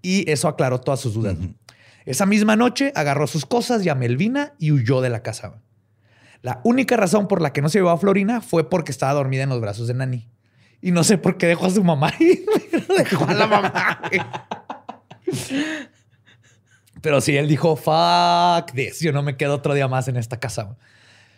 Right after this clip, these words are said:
Speaker 1: Para el verano de mil novecientos veintisiete, Nanny decidió que había otro obstáculo en el camino a su felicidad. Mother Braggs.
Speaker 2: Mm.
Speaker 1: Como ella siempre estaba, y cito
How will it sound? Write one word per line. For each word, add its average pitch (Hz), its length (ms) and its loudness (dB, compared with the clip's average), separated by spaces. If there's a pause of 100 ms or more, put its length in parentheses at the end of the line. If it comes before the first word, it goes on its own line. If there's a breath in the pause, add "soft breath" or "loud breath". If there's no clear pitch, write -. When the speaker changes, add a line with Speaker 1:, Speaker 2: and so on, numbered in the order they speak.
(400 soft breath)
Speaker 1:
Para 208 160 4
el 220 60 4
verano 214 260 4
de 254 60 4
mil 220 120 2
novecientos 208 380 2
veintisiete, 214 800 -2
Nanny 180 400 0
decidió 165 500 0
que - 80 -2
había 147 300 0
otro 233 320 0
obstáculo 135 720 -6
en 143 100 -4
el 139 100 -6
camino 131 440 -6
a 135 80 -8
su - 120 -6
felicidad. 147 480 -4 (680)
Mother 95 280 -6
Braggs. 104 520 -6 (220)
Speaker 2:
Mm. 90 360 -12 (580 soft breath)
Speaker 1:
Como 180 220 2
ella 240 160 4
siempre 247 300 2
estaba, 226 480 2
y 190 60 0
cito 185 640 -2